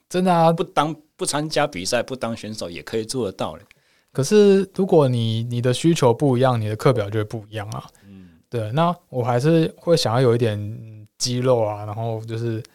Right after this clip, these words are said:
Speaker 1: 让自己体态好一点，然后我也喜欢去比赛，然后如果真的有拿，得名次的话，就是一个很爽的一个感觉。
Speaker 2: 嗯。
Speaker 1: 对，其实蛮肤浅的，但就是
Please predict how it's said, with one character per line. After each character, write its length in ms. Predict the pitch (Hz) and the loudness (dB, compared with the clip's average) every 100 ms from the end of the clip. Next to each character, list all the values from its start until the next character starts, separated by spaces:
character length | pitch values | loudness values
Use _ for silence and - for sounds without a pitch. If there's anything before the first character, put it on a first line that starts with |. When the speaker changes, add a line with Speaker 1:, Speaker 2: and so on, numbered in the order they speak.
| _ _ - | _ _ -2
Speaker 1:
让 140 | 135 | 0
自 60 | 131 | 0
己 80 | |
体 140 | 120 117 | -2 -4
态 160 | 117 | -2
好 260 | 110 107 101 | -4 -4 -6
一 20 | |
点， 160 | 113 - - _ _ | -6 -8 -12 _ _
然 140 | 117 | 0
后 340 | 139 143 139 - _ | 2 2 0 -6 _
我 160 | - 190 | 2 4
也 60 | |
喜 100 | 180 | 4
欢 140 | 135 143 | 2 2
去 120 | 175 | -2
比 180 | - 107 | -4 -10
赛， 320 | - 131 113 | -2 0 0
然 180 | 107 110 | -2 0
后 340 | 123 120 113 - | 4 4 2 -4
如 120 | 131 143 | -6 0
果 160 | 131 | 0
真 100 | 135 | 2
的 80 | 139 | 2
有 160 | 110 113 - | 2 -2 -8
拿， 140 | 120 | -8
得 240 | 120 113 113 | -6 -4 -4
名 180 | 110 117 | -4 -4
次 180 | 131 | -4
的 120 | 113 110 | -2 -2
话， 200 | 113 107 - | -4 -4 -10
就 140 | 123 | -8
是 200 | 123 120 | -4 -4
一 60 | 107 | -4
个 160 | 110 107 | -6 -6
很 220 | 113 110 | -8 -8
爽 240 | - 104 | -10 -10
的 80 | 104 | -10
一 80 | 107 | -12
个 60 | |
感 220 | 107 110 110 | -12 -16 -16
觉。 140 | 113 - _ _ _ | -18 -20 _ _ _
Speaker 2:
嗯。 320 | 104 95 82 | -12 -12 -14
Speaker 1:
对， 80 | - - - | -20 -20 -10
其 80 | |
实 80 | 156 | -2
蛮 160 | 160 135 | 0 0
肤 240 | - 147 | 0 0
浅 260 | 143 117 107 | 0 -2 -2
的， 160 | 123 - _ _ _ _ | -6 -8 _ _ _ _
但 320 | 156 170 160 156 _ - | 2 4 4 2 _ -2
就 100 | 170 | 4
是 320 | 175 165 | 6 6